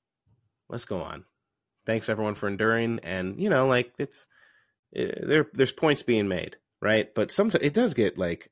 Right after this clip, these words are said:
ugh. I, I wish I knew how to, like, break through sometimes s-, more. I gotta work on that. Uh, Dale, what's going on? Welcome, uh, back to the Fred Hampton Inn and Suites.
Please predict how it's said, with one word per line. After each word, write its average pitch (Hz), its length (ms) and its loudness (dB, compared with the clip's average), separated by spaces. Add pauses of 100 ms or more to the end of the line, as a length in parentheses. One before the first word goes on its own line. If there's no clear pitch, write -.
ugh. 123 260 0 (760)
I, 127 220 6
I 120 80 0
wish 156 220 4
I 131 40 8
knew 123 140 6
how 113 80 6
to, 98 100 6
like, 92 220 0
break 98 300 0
through 95 380 2
sometimes 85 680 -8 (120)
s-, - 140 -20 (460)
more. 87 320 -6 (200)
I 107 60 -4
gotta 117 140 0
work 95 260 0
on 85 140 -4
that. 78 200 -10 (280)
Uh, 92 360 0
Dale, 131 380 6
what's - 160 -10
going 135 220 6
on? 135 280 6 (680)
Welcome, 107 360 2
uh, 104 340 2 (680)
back 104 220 4
to 113 60 0
the 107 60 2
Fred 110 220 4
Hampton 110 280 2
Inn 110 80 0
and 104 100 -2
Suites. 101 520 -2